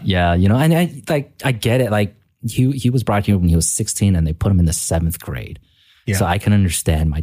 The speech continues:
Speaker 1: dad's major angst and, like, intellectual
Speaker 2: Holy shit,
Speaker 1: insecurity.
Speaker 2: he was in the seventh grade
Speaker 1: Yeah,
Speaker 2: when
Speaker 1: he
Speaker 2: he
Speaker 1: was
Speaker 2: was
Speaker 1: the
Speaker 2: sixteen?
Speaker 1: biggest dude at Virgil High School, dude. <laughs> Like, because
Speaker 2: What
Speaker 1: he was,
Speaker 2: the
Speaker 1: like, twenty by the time, <laughs> like, he got up there, and it's just like, "Man, I,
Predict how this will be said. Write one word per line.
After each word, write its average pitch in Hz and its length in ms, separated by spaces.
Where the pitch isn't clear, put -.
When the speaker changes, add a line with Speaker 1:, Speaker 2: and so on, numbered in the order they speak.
Speaker 1:
dad's 80 380
major 87 500
angst 78 420
and, 78 240
like, 71 380
intellectual 101 540
Speaker 2:
Holy 82 100
shit, 82 180
Speaker 1:
insecurity. 92 240
Speaker 2:
he 80 100
was 131 140
in 196 100
the 113 80
seventh 147 640
grade - 160
Speaker 1:
Yeah, 170 60
Speaker 2:
when 120 100
Speaker 1:
he 117 60
Speaker 2:
he 170 60
Speaker 1:
was 175 140
Speaker 2:
was 165 100
Speaker 1:
the 120 40
Speaker 2:
sixteen? 170 300
Speaker 1:
biggest 170 420
dude 151 260
at 120 160
Virgil 120 420
High 107 180
School, 90 220
dude. 87 240
<laughs> - 100
Like, 240 360
because 220 840
Speaker 2:
What 185 80
Speaker 1:
he 220 80
was, 202 120
Speaker 2:
the 196 60
Speaker 1:
like, 165 180
twenty 180 340
by 151 160
the 160 140
time, 165 400
<laughs> - 160
like, - 420
he 147 120
got 135 240
up 151 200
there, 123 160
and 127 140
it's 113 180
just 127 260
like, 113 260
"Man, 127 260
I, 117 180